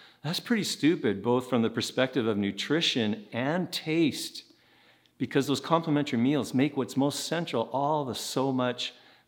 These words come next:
better. And so it is, I think, sometimes with our pursuit of knowledge and wisdom and understanding with God.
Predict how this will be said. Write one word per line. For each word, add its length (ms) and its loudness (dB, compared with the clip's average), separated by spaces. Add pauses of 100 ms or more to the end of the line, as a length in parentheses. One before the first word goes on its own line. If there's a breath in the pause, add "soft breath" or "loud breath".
better. 380 -4 (1300)
And 60 -6
so 220 6
it 80 6
is, 160 6
I 80 8
think, 240 4
sometimes 500 2
with 100 -2
our 120 4
pursuit 360 2
of 120 0
knowledge 460 0
and 140 -4
wisdom 300 -4
and 80 -6
understanding 640 -4
with 160 -8
God. 380 -4